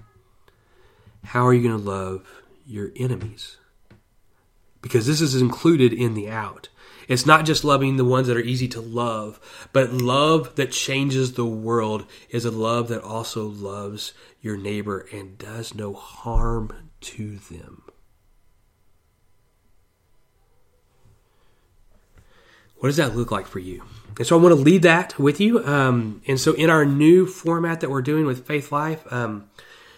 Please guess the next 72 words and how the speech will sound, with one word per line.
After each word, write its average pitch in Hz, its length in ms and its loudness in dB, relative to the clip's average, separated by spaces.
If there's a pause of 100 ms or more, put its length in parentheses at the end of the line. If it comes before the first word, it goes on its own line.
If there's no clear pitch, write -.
(140)
we 139 100 -2
can, 123 300 -4
we're 131 120 -2
gonna 127 140 -2
have, 123 460 -4
there's 120 180 -4
some, 110 160 -8
a 113 120 -6
place 139 300 -4
to 123 80 -8
have 127 180 -6
discussions 165 680 -4
on 156 160 -2
there. 160 200 0
And 123 100 -4
so 135 140 -6
I'm 135 80 -4
gonna 123 120 -4
ask 123 360 -10
that, 113 200 -8
uh, 110 120 -4
maybe 120 420 -2 (360)
one 127 100 2
of 120 60 2
the 117 80 0
discussions 117 520 -4
items 110 360 -2
will 110 80 -4
be, 110 260 -4
you 110 140 -8
know, 107 80 -6
how 113 160 -6
are 117 100 2
you 113 100 -4
gonna 107 160 -4
love 104 400 -4
in 101 80 -8
those 101 200 -8
three 101 260 -8
areas, 101 380 -8
the 104 140 -10
up, 110 200 -8
in, 104 80 -10
and 101 100 -10
out 101 200 -10
of 92 120 -12
your 98 120 -10
life? 98 340 -12
And 98 160 -18
maybe 101 300 -10 (340)
that's 131 220 2
where 131 100 2
we 120 100 2
can 117 140 -8
hear 127 220 -2
from 120 180 -4
each 110 140 -8
other. 110 180 -4
What 117 160 0
is 113 60 -4
that 113 140 -6
gonna 113 120 -6
look 107 220 -8
like? 104 160 -10
How 131 160 0
do 127 40 4
we 123 80 4
put 123 200 -8
this 113 160 -8
into 110 160 -8
practical 104 480 -10
terms? 95 480 -14